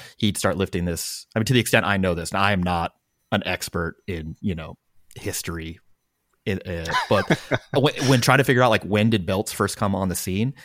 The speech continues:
Speaker 1: yeah, it'd be like, he'd start with the newborn calf, and then, you know, three years, three hundred and sixty-four days, <laughs> he would do, every day lift this, lift this calf, and, uh, I guess at the end, he would fashion some sort of belt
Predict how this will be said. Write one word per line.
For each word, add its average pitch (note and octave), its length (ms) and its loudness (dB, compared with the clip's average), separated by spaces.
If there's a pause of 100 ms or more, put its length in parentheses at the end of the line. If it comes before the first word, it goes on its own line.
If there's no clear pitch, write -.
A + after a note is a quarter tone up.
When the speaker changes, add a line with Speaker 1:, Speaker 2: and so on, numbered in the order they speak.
(200)
Speaker 1:
yeah, C3+ 180 6
it'd F2+ 120 0
be G2+ 100 2
like, F2 340 0 (160)
he'd A2 180 0
start F2+ 240 -2
with G2 80 -2
the A2 80 0
newborn F2+ 380 0
calf, E2+ 320 -6 (100)
and G#2 160 2
then, F2+ 320 0
you A2 120 -2
know, F2+ 120 -4
three G#2 340 0
years, F#2 500 0 (580)
three A2 180 0
hundred G#2 280 0
and F#2 100 -6
sixty-four G#2+ 560 0
days, G2+ 500 0 (640)
<laughs> A3 120 -12
he B2 80 6
would A2 200 4
do, G2+ 200 -2
every G2 280 -2
day G#2 300 2
lift G2+ 220 -2
this, - 260 -4 (320)
lift G2 240 0
this - 280 -2
calf, G#2+ 500 2
and, F#2 180 0 (320)
uh, G2+ 300 2
I G2+ 80 0
guess F#2+ 160 -4
at - 80 -6
the G#2 100 -2
end, A2+ 180 2
he G#2 60 0
would F#2+ 160 -2
fashion F#2 360 -4
some G#2+ 120 -2
sort A2 140 2
of F#2 80 0
belt G#2 340 0